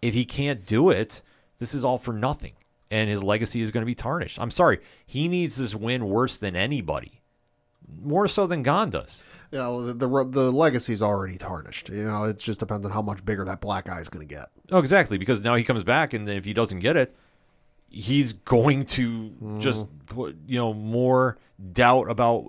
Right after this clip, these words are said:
Speaker 1: it, was he, what was the potential? What was he
Speaker 2: He,
Speaker 1: ever gonna
Speaker 2: he
Speaker 1: be?
Speaker 2: needs to win this fight just because he's been talking about this. I saw, 'cause I saw it on Facebook that whatever, it was, like, January, whatever the date was, twenty thirteen.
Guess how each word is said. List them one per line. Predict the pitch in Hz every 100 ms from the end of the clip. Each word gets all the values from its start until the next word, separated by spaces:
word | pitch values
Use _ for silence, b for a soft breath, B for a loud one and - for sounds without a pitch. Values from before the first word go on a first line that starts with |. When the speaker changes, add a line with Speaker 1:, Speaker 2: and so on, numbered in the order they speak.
| -
Speaker 1:
it, | 117 101
was | 120 117
he, | 123 113
what | - 135
was | 135
the | 123
potential? | - 123 107 85
What | 101
was | 107
he | 143
Speaker 2:
He, |
Speaker 1:
ever | 107
gonna | 120 113
Speaker 2:
he | 147
Speaker 1:
be? | 139
Speaker 2:
needs | 135 127 -
to | 120
win | 113 110 107
this | 101 -
fight | 110 104
just | 101 95
because | 98 101
he's | 110
been | 98 98
talking | - 117 113 113
about | 101 98
this. | 101 98 90 92
I | 104
saw, | - -
'cause | 113 104
I |
saw | 101 - 123 113
it |
on | 101 90
Facebook | - 104 - 92 -
that | 92 92 B B B B B
whatever, | 110 104 101
it |
was, | 101 98
like, | 95
January, | - 101 113 107 104 101
whatever | 101 98 92
the | 90
date | - 104
was, | 101 92 -
twenty | - 120 101
thirteen. | 110 92 104 98